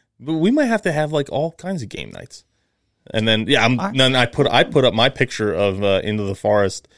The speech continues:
Speaker 1: and it was, oh, this is what it was. So you had, um, praying in-,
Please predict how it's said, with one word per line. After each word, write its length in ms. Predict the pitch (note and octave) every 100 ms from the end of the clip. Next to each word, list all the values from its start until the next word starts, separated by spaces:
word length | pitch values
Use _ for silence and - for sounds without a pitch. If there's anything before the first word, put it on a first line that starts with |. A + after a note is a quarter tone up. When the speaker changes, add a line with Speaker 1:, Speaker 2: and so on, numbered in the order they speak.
| _ _ -
Speaker 1:
and 140 | G#2+
it 80 | G#2+
was, 160 | A2 A2+
oh, 120 | C#3+
this 220 | A#2+ C#3
is 80 | B2+
what 140 | A#2+ G#2+
it 40 |
was. 200 | F#2+ F2
So 160 | A2+ G2+
you 160 | G2+
had, 300 | A2 G2+ G2+ - _ _ _ -
um, 360 | G2+ F#2+ F#2+
praying 400 | - - C3 A#2+
in-, 200 | G#2+ G#2+